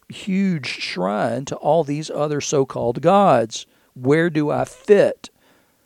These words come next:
And, and it's, it's a declaration that he's greater than all of those things, but he needs his people to know and to see that.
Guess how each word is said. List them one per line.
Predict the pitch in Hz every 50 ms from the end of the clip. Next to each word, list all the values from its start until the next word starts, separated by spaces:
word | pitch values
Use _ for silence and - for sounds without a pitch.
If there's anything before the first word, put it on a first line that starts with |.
| _ _ _ _ _ _ _ _ _ _ _ -
And, | 147 143 156 180 - _ _
and | - 147 139 139 135 147 - _ _
it's, | - 139 127 - 196
it's | - 175 143 - 151
a | 120
declaration | 120 107 104 160 190 202 - - 135 135 123 120 120 143 180 208 185 - - - 117 98 98 127 196 185 170 - _ _ _ _ _ _ _ _ _ _ _ _ _ -
that | 127 107
he's | 120 110 101
greater | 107 120 131 127 139 131 135 127
than | 120 127 135
all | - - 131 127 135 131 131 131
of | 117 104
those | 123 123 123 120 120 -
things, | - - 160 151 147 139 120 107 104 104
but | 117 113
he | 127
needs | 135 139 151 160 151 131 - - - - - -
his | - 143 151 160 160 131 -
people | _ - - 196 196 220 - - 117 104 113
to | - - 120
know | 117 120 123 135 147 143 123 110
and | 113 117 -
to | 147
see | - - - - 233 254 254
that. | 151 113 107 - -